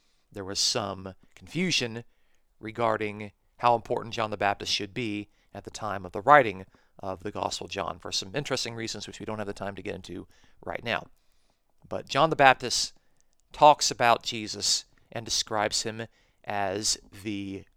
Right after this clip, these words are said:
groom, and in doing so, he draws upon this language of Jesus functioning as the groom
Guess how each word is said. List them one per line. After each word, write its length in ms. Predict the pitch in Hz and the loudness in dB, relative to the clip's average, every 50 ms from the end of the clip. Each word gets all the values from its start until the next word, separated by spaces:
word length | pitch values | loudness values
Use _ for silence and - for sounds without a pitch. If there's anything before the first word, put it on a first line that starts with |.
| _ - | _ -14
groom, 580 | - 120 135 180 202 151 107 92 92 123 151 151 _ _ _ _ _ _ _ _ _ _ _ _ _ _ _ _ _ _ _ _ _ _ _ _ _ _ _ _ _ _ _ _ _ _ - | -4 2 6 6 6 6 4 0 -6 -10 -12 -14 _ _ _ _ _ _ _ _ _ _ _ _ _ _ _ _ _ _ _ _ _ _ _ _ _ _ _ _ _ _ _ _ _ _ -12
and 460 | - 104 101 98 98 101 101 92 - _ _ _ _ _ _ _ _ _ _ _ _ - | -8 -6 -4 -4 -4 -4 -6 -12 -16 _ _ _ _ _ _ _ _ _ _ _ _ -16
in 100 | 113 104 | -14 -2
doing 300 | - 151 151 156 143 117 | 2 4 4 4 4 2
so, 320 | - - 107 101 107 110 | 0 0 2 2 0 0
he 100 | 110 117 | -2 -6
draws 340 | 110 - 113 120 120 123 - | -6 2 4 6 6 6 6
upon 460 | - - - 120 110 110 110 110 113 90 | 2 2 2 4 4 4 4 2 0 -4
this 340 | 95 104 107 - - - - - - - _ _ - | -2 0 2 2 2 2 -2 -6 -16 -20 _ _ -16
language 640 | - 107 110 120 117 117 110 107 107 101 98 - - - | -10 -2 0 0 0 0 0 0 0 0 0 -2 0 0
of 320 | 110 110 98 98 101 95 - | 0 2 2 2 0 -2 -4
Jesus 460 | - - - 117 107 107 110 - - | -8 -8 -6 -6 -6 -4 -4 -4 -2
functioning 480 | - 117 110 - - 113 110 110 107 | -4 -6 -6 -6 -6 -6 -6 -6 -4
as 200 | 107 104 107 - | -4 -4 -4 -4
the 100 | - - | -6 -6
groom 440 | - - 110 104 104 107 104 107 107 | -8 -8 -8 -6 -6 -6 -8 -10 -12